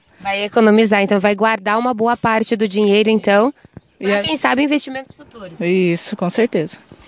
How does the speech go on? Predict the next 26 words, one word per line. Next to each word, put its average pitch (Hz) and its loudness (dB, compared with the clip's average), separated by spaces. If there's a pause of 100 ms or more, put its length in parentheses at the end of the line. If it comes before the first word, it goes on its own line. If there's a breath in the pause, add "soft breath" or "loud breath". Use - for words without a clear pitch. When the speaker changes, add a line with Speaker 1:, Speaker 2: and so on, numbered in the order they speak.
(200 loud breath)
Speaker 1:
Falando 427 4
um 330 2
pouco 349 2
sobre 302 0
a - 0
Tassiane 269 2
de 240 2
Ávila 233 0
Santana, 254 0
quem 571 -2
é 269 2
ela, 262 2
pro 247 -6
pessoal 240 0 (280 loud breath)
que 254 2
tá 262 0
acompanhando 269 -4
a 262 -2
tua 254 0
Rádio 240 -2
Cristal, 240 2
muitas 247 0
vezes 240 0
não 240 2
conhece, 233 2
então? 180 -6